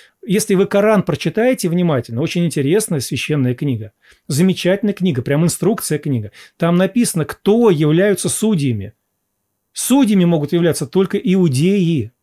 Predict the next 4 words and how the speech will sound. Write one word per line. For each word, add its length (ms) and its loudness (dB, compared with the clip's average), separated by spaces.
Только 340 2
иудеи. 540 0
Внимательно 680 2
прочтите. 680 -6